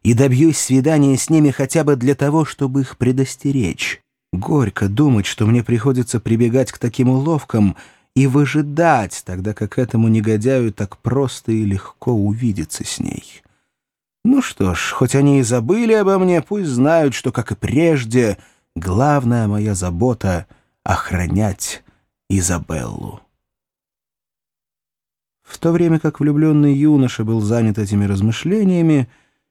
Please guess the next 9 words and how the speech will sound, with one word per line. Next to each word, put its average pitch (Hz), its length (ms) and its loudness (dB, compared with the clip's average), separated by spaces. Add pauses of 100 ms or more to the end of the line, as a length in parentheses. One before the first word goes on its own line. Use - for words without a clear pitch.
(240)
к - 80 0
нему 233 220 4
подошёл 190 440 0
пожилой 170 400 2
дворянин, 156 800 2 (100)
один 98 280 -2
из 98 100 -4
приближённых 98 760 0
епископа, 104 760 -2